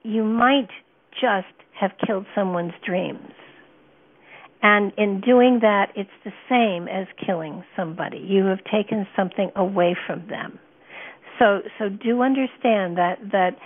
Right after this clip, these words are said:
there are lots of different levels of, and ways of interpreting, interpreting all of, all of the commandments and all of the laws.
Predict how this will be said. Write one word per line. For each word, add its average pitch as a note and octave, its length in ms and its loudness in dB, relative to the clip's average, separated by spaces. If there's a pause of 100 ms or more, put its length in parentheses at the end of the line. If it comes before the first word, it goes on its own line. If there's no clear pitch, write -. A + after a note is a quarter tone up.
(300)
there G#3 120 6
are G3 180 4
lots G3+ 380 2
of G#3 180 -2
different A3 440 -2
levels G3+ 580 4
of, F3 120 -4 (100)
and F#3+ 200 -2
ways G3 300 2
of G3+ 80 -8
interpreting, F#3 800 -4 (460)
interpreting G3+ 800 0
all A3 220 4
of, F3+ 240 0
all G#3 220 4
of F3+ 180 0 (140)
the F3+ 220 -4 (100)
commandments G#3 720 4
and G#3 160 0
all A3 220 6
of G#3+ 100 0
the F#3+ 100 0
laws. G#3 440 4